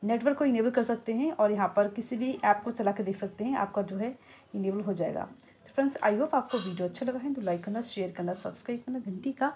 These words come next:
options पे क्लिक करना ताकि मैं next आने वाली video का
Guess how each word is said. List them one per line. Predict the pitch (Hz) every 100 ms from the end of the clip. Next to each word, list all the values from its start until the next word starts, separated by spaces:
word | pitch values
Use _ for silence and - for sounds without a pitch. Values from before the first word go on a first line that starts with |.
| - - -
options | 190 262 240
पे | 240
क्लिक | - 175
करना | 180
ताकि | 170 196
मैं | 240
next | 196 196 -
आने | 233
वाली | 220 208 180
video | 185 196
का | 208